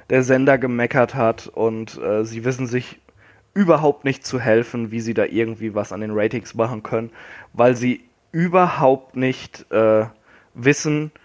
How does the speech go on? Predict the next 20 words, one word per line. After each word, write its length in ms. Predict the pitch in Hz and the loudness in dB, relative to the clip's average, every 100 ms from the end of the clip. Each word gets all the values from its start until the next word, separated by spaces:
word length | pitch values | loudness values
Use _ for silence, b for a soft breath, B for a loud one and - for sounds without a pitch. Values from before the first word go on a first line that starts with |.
| b b b b | b b b b
was 420 | - 107 123 123 - | -12 2 2 2 -4
die 140 | 123 | -8
Fans 540 | - 117 113 113 - | -2 0 0 -4 -4
wollen, 360 | 107 110 101 98 | 2 4 4 -2
obwohl 380 | 101 113 123 131 | -6 -2 0 2
sie 160 | 120 | 0
es 140 | 120 - | -4 -4
ihnen 220 | 104 110 | -6 -4
sagen. 460 | 104 82 98 95 - | -2 0 -2 -4 -6
Also, 280 | - 113 117 - - B B - | -6 -2 -4 -4 -18 B B -10
du 80 | 123 | -8
könntest, 760 | 135 147 180 180 - - - b b b b b _ | 0 2 2 0 -2 -12 -20 b b b b b _
äh, 340 | 131 135 131 131 - b b b b _ _ _ _ _ _ _ _ _ _ _ - | 4 6 4 2 -8 b b b b _ _ _ _ _ _ _ _ _ _ _ -10
V-, 220 | 131 147 | 2 2
Vince 300 | 131 160 165 | 4 -2 0
McMahon 420 | 170 127 135 156 | -2 2 2 2
könntest, 600 | 151 143 156 151 - 104 | 0 -2 -2 -4 -10 -10
könnten 260 | - 160 151 | -2 -2 -2
die 100 | 139 | -10
Fans 600 | - 151 131 160 - - | -4 0 2 0 -8 -18